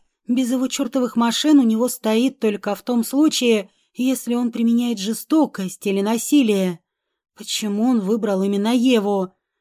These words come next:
Эта девушка совершенно не подходит ему. Я не могу смоделировать ни одну ситуацию, при которой бы она позволила себя обидеть или насиловать. Да и такая чика вряд ли согласится делать минет,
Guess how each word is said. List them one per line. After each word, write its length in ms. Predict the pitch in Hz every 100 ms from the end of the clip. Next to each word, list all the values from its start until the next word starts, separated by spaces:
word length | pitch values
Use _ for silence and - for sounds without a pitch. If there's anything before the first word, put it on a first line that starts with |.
| _ -
Эта 280 | 240 262
девушка 440 | 214 269 277 - 233
совершенно 520 | - 220 214 240 254
не 140 | 254
подходит 560 | 233 254 - 311 220 214
ему. 420 | 208 202 185 180 _ _ _ _
Я 220 | 262 294
не 120 | 285
могу 300 | 277 285 285
смоделировать 800 | 285 233 220 226 277 269 220 214
ни 120 | 220
одну 340 | 214 220 262 240
ситуацию, 920 | 220 208 233 294 294 - 220 202 190 _ _
при 140 | - 254
которой 520 | - 226 - 262 269
бы 140 | 214
она 280 | 214 208 233
позволила 640 | - 220 190 208 247 233
себя 340 | 196 214 190 202
обидеть 580 | 180 277 277 220 196 _ _ _
или 240 | 233 220
насиловать. 840 | 220 247 - 262 214 196 196 190 _ _ _ _ _
Да 140 | 262 294
и 120 | 277
такая 420 | 277 262 269 262
чика 420 | 233 247 240 233
вряд 320 | 214 214 247 226
ли 100 | 202
согласится 640 | 202 190 208 - 233 214
делать 320 | 190 226 208
минет, 400 | 208 214 294 285